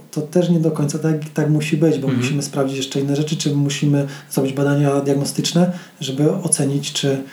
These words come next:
Speaker 1: czy, powiedzmy, ten problem jest takim rzeczywistym.
Speaker 2: Czyli tak naprawdę to ty masz, e, czy też wy macie raz bardzo odpowiedzialną pracę, dwa bardzo taką, e, pracę, która sprawia, że, no, musicie myśleć też za innych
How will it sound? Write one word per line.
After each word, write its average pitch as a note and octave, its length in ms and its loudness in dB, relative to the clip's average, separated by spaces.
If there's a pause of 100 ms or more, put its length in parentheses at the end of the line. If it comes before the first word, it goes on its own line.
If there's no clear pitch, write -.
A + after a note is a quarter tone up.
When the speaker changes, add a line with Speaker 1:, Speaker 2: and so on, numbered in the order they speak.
(220)
Speaker 1:
czy, - 140 -8
powiedzmy, C#3 360 -2
ten C3+ 160 -4
problem C3+ 380 -2
jest C3 180 -6
takim - 280 -4
rzeczywistym. C3 560 -2 (1120)
Speaker 2:
Czyli D3+ 160 -4
tak - 120 -2
naprawdę E3 380 0
to E3+ 140 -2
ty F3 140 0
masz, E3 500 0
e, D#3 200 -4
czy - 140 -12
też - 200 -2
wy D#3+ 240 2
macie D#3 320 0 (320)
raz F3 320 2
bardzo D3+ 360 2
odpowiedzialną B2+ 600 -2
pracę, D3 440 -2
dwa D3 520 0 (300)
bardzo D3+ 360 2
taką, D#3 600 2
e, D3 320 -6
pracę, C#3+ 420 -2 (160)
która C#3+ 340 -4
sprawia, D3 400 -2
że, C#3+ 480 2 (120)
no, D#3 80 -2
musicie D3 380 -2
myśleć D3+ 480 2
też D3 240 -2
za B2+ 300 0
innych C#3+ 580 0